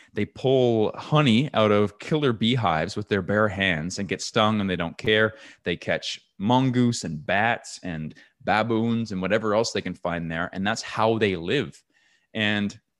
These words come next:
it's so fascinating and enlightening to spend time with, with people like that. And it, it's, uh,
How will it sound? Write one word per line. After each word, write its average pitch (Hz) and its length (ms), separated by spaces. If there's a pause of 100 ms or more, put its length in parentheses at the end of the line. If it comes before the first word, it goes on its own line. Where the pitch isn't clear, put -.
(760)
it's 123 180
so 123 560
fascinating 90 1000
and 92 120
enlightening 95 560
to 101 80
spend 95 340
time 98 320
with, 92 140 (180)
with 98 160
people 113 500
like 110 220
that. 131 680
And 98 300
it, 90 180
it's, 107 260
uh, 95 260